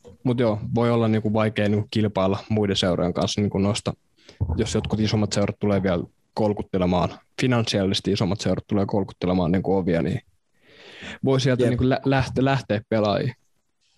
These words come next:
Speaker 2: Ja onhan toi siis niinku huikea toi mun mielestä toi A C Milanin joukkue siis monella tapaa sen takia, että jos sä katsot esimerkiksi, ketä heillä on penkillä, siellä on just tää Junior Messias, mistä puhuttiin joskus, että hän niinku
Speaker 1: Oh.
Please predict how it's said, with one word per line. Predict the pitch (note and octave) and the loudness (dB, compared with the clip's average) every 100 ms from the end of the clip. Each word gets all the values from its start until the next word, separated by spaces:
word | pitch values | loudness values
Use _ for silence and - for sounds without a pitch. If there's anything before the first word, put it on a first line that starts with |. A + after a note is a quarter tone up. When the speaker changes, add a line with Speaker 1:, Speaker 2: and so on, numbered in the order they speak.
| - | -2
Speaker 2:
Ja | A#2+ | 2
onhan | D3 C#3+ | 4 4
toi | C3+ | 2
siis | A#2+ B2 A2+ | 2 0 2
niinku | A#2+ A#2+ | 2 2
huikea | C3+ C#3 B2 A#2 | 2 2 2 2
toi | A#2 A#2 | 2 2
mun | A#2 A#2+ | 4 2
mielestä | A#2 - | 2 0
toi | A#2+ A#2+ | 2 2
A | |
C | B2+ A#2+ | 2 2
Milanin | A#2 A2+ A2 | 2 2 2
joukkue | A2+ A#2 - A#2 | 2 0 0 -2
siis | - A#2 B2+ | 0 -2 0
monella | B2+ A#2 G#2+ | 2 0 0
tapaa | A#2+ - A#2 A2 | -2 0 -2 0
sen | A2+ | 0
takia, | A#2 A#2 A#2 | 0 2 0
että | G#2+ | 0
jos | A#2 | 0
sä | - A2 | 0 0
katsot | B2 A#2 | -2 -2
esimerkiksi, | - A#2+ A2+ | -4 -2 0
ketä | A2+ | 0
heillä | A#2+ A#2 | 0 0
on | A#2+ | 2
penkillä, | C3+ C3+ A#2 G#2+ | 2 2 0 0
siellä | A2 A2+ | 0 0
on | A#2 | 2
just | A#2 - | 0 0
tää | A2+ G#2+ C#3+ | -2 0 2
Junior | C#3 C3 A2 | 2 2 2
Messias, | A#2+ A#2+ - A#2+ G#2+ | 2 2 0 0 0
mistä | A2+ G#2 | 0 -2
puhuttiin | - A2+ A#2 G#2+ | 0 -2 0 0
joskus, | A2 A2+ - G2+ | 0 0 0 -2
että | F#2+ | 0
hän | A2+ A2 | 0 2
niinku | A2+ | 2
Speaker 1:
Oh. | A#2+ | 0